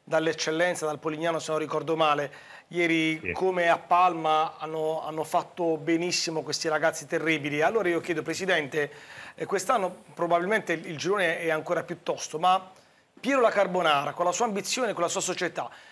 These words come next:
Speaker 1: vuole intervenire sul mercato per poter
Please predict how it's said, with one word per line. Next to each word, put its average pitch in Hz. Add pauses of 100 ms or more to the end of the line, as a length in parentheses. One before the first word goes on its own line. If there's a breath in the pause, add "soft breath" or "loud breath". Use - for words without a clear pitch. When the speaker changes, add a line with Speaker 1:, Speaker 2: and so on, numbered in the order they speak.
(220 loud breath)
Speaker 1:
vuole 196
intervenire 185
sul 175
mercato 175
per 170
poter 165